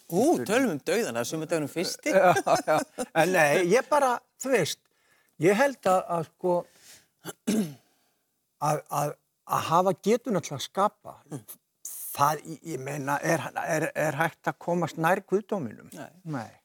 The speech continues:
Speaker 1: Það er svolítið þannig. En svo er það náttúrulega, það er þú og veiðin auðvitað líka núna, nú er það
Speaker 2: Já,
Speaker 1: náttúrulega bara
Speaker 2: nú er veiðin að byrja.
Speaker 1: Þú ert ekki einmana þegar þú ert einn við
Speaker 2: Nei,
Speaker 1: árbakkann?
Speaker 2: nei.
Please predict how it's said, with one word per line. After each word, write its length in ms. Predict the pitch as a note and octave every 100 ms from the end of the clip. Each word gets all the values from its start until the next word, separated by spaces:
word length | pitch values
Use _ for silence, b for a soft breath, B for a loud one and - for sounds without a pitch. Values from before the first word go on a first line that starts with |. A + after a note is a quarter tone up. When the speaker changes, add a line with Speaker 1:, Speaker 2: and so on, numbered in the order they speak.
| _
Speaker 1:
Það 160 | -
er 40 | -
svolítið 240 | _ _
þannig. 220 | D#3+ D#3+ E3+ _ _ _ b b b b b b -
En 40 | E3
svo 100 | G3
er 60 |
það 100 | G3
náttúrulega, 600 | G3+ - G3 F#3+ - - _
það 160 | - F#3
er 60 |
þú 120 | - G#3+
og 160 | G3+
veiðin 420 | G3 G3+ F3+ D#3+ D#3
auðvitað 220 | D3+ D#3
líka 200 | D3 D3+
núna, 260 | C#3+ A#2+ C#3
nú 140 | F3
er 80 | E3
það 240 | E3 D3+
Speaker 2:
Já, 140 | D3+ C3+
Speaker 1:
náttúrulega 320 | A2+ A2+ D3+
bara 100 | F3
Speaker 2:
nú 120 | D#3+
er 120 | D3+
veiðin 340 | C#3+ C3+ A#2 G2+
að 60 |
byrja. 180 | G#2+ G2+
Speaker 1:
Þú 60 | F3+
ert 120 | F#3
ekki 200 | F#3+ F3
einmana 380 | F#3+ G3 E3+ E3+
þegar 160 | E3+ E3
þú 100 | E3
ert 240 | D#3+ -
einn 300 | F#3 - D#3+
við 180 | D#3 D3+ _ - _ _ -
Speaker 2:
Nei, 200 | D3+ A#2
Speaker 1:
árbakkann? 480 | E3+ D#3+ D3 - G3+
Speaker 2:
nei. 340 | D3 A#2+ F#2